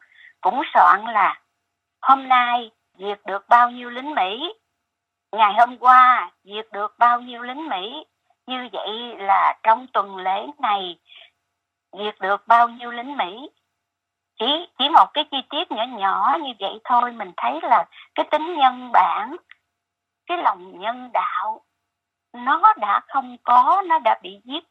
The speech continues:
chết từ ở trong trứng rồi. Từ ở trong cái môi trường giáo dục như vậy, thì, à, con người ta chỉ biết là ganh đua, ganh đua chứ không phải là thi đua. Người ta ganh nhau,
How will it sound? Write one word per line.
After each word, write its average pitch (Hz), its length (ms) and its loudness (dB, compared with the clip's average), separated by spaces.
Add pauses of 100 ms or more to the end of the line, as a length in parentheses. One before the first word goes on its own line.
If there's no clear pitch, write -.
chết 339 320 2 (160)
từ 190 260 -8
ở 165 240 -4
trong 226 260 -8
trứng 262 260 -12 (100)
rồi. 202 200 0 (960)
Từ 208 260 6
ở 208 80 0 (100)
trong 240 200 -4
cái 269 120 -10
môi 254 240 -4
trường 190 440 -14
giáo 240 200 -6
dục 220 200 -14 (100)
như 240 80 -14 (120)
vậy, 190 320 -12 (600)
thì, 196 360 -10
à, 185 240 -6
con 226 280 2
người 202 120 -8
ta 220 420 0 (100)
chỉ 202 220 -12
biết 254 260 -4
là 185 260 2 (120)
ganh 226 420 2
đua, 226 360 2 (960)
ganh 247 400 0
đua 247 340 2
chứ 269 80 -10
không 277 180 -8
phải 226 100 -6
là 220 140 -4 (100)
thi 233 220 -12
đua. 233 420 -6 (480)
Người 196 120 -2
ta 214 200 2
ganh 240 400 0
nhau, 233 460 -2